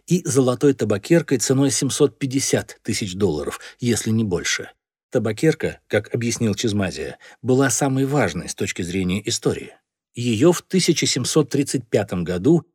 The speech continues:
получил адвокат Эндрю Гамильтон – в оплату за успешную защиту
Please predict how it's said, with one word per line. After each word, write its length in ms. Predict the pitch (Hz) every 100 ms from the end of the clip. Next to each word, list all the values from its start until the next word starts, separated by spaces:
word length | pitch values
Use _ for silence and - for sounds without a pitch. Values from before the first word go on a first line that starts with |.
| -
получил 500 | 147 143 - 175 -
адвокат 560 | 127 127 127 - 135 -
Эндрю 320 | 139 117 110
Гамильтон – 640 | 90 160 147 95 87 80 _ _ -
в 100 | 123
оплату 420 | 131 156 175 170
за 140 | 131 147
успешную 540 | - - 165 - 120
защиту 540 | 113 107 190 170 165